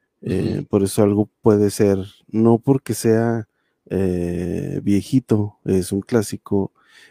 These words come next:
Speaker 1: e igual, eh, algo nuevo se puede convertir en, en un clásico instantáneo, ¿verdad? Si su calidad es,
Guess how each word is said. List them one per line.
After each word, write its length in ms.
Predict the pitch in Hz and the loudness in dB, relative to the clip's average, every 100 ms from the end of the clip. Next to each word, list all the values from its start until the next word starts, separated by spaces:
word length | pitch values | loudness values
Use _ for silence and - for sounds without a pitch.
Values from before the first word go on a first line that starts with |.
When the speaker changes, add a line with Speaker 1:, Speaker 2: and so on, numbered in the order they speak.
| - | 0
Speaker 1:
e 100 | 117 | 4
igual, 760 | 110 113 110 110 104 107 - _ - | 6 6 6 4 2 -2 -6 _ -4
eh, 220 | 101 98 | 0 0
algo 300 | 104 107 110 | 0 0 2
nuevo 400 | 123 123 117 120 | 4 6 6 2
se 140 | 123 110 | 0 -4
puede 200 | - 104 | -2 -2
convertir 640 | - 101 95 95 - 98 | -2 -4 -4 -6 -6 -4
en, 280 | 104 104 101 | -2 -4 -8
en 240 | - 98 98 | -8 -4 -4
un 260 | 98 95 - _ _ _ - | -4 -6 -12 _ _ _ 0
clásico 560 | 127 113 110 127 - | 4 4 2 0 2
instantáneo, 840 | 110 98 - 101 95 135 143 120 101 | 2 0 -2 -2 0 2 4 4 2
¿verdad? 160 | 101 101 | 0 -2
Si 180 | 101 | -6
su 240 | 98 101 98 | -6 -4 -4
calidad 600 | - 92 95 95 92 98 | -2 -2 0 -2 -2 -2
es, 300 | 101 104 | -4 -6